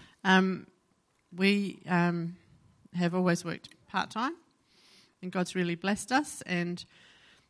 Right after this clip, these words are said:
um, the last financial year, David worked pretty much full-time, um, which is more than he'd ever done, and it's a very stressful area that he works in. And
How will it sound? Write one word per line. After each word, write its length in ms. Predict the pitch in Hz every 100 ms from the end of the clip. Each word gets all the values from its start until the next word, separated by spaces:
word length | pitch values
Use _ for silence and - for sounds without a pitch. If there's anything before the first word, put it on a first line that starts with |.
| _
um, 480 | 180 170 165 165 - -
the 80 | 185
last 260 | 180 196 -
financial 400 | 180 180 175 180
year, 320 | 175 170 - -
David 340 | 185 175 170
worked 240 | 160 165 -
pretty 160 | 180 165
much 220 | 151 -
full-time, 720 | 202 202 190 160 165 190 185 170
um, 440 | 165 165 160 156
which 240 | - 170 -
is 140 | 160
more 180 | 165 165
than 140 | 156
he'd 100 | 156
ever 160 | 156 156
done, 280 | 165 160 160
and 100 | 156
it's 160 | 156
a 40 | 170
very 220 | 170 165
stressful 640 | - - 170 - 160 156 -
area 240 | 160 160 156
that 80 |
he 140 | 156 160
works 320 | 180 175 -
in. 180 | 165 185 _ _ _ _ - _ _ _ -
And 480 | 165 165 165 165